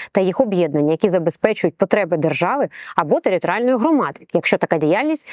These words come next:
не здійснюється на промисловій чи комерційній основі, за наявності однієї з таких ознак. Юридична особа є розпорядником, одержувачем бюджетних коштів,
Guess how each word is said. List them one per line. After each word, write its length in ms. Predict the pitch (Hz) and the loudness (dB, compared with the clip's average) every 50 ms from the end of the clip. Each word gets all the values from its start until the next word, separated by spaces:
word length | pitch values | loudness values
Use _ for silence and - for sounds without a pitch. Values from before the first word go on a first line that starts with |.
| - - _ | -18 -4 _
не 120 | 202 220 | 0 0
здійснюється 560 | 190 143 143 180 233 254 - 381 370 - - | 0 0 0 0 0 2 0 0 0 2 0
на 100 | 190 180 | 0 0
промисловій 480 | - 170 156 156 147 - - 240 294 294 | 0 0 0 0 0 0 0 0 0 0
чи 120 | - 190 | -2 -2
комерційній 460 | - 165 151 156 147 - - 240 247 233 | 0 0 0 0 0 0 0 2 2 0
основі, 360 | 220 - - 170 151 147 147 | 0 -2 -2 -2 0 0 0
за 100 | 156 160 | 0 0
наявності 540 | 160 151 151 214 277 320 349 339 - 381 349 | 0 0 0 0 0 -2 -2 0 0 0 0
однієї 400 | 311 220 202 175 160 165 170 175 | 2 0 0 0 2 2 0 0
з 40 | |
таких 300 | - 233 - - 269 - | -2 -2 -2 -2 -2 0
ознак. 400 | 370 320 214 170 147 135 - - _ _ | 0 0 0 0 -2 -2 -6 -14 _ _
Юридична 440 | - 247 285 285 240 - - 202 190 | -2 0 0 0 -2 0 0 0 0
особа 320 | 180 - 220 202 175 180 | 0 0 0 0 0 0
є 160 | 202 233 208 | 0 0 0
розпорядником, 800 | 180 220 214 - - 226 185 170 160 - 202 220 311 320 330 330 - | 0 -2 -2 -2 0 0 2 0 0 -2 0 0 0 0 0 0 0
одержувачем 680 | 208 190 170 180 175 156 160 214 226 247 - 311 302 | 0 2 2 0 0 0 0 0 0 2 2 0 2
бюджетних 400 | 254 285 233 277 277 277 277 254 | 2 0 0 0 0 -2 -2 -6
коштів, 380 | - - 294 285 - - - | 0 -2 -2 -2 0 -4 -6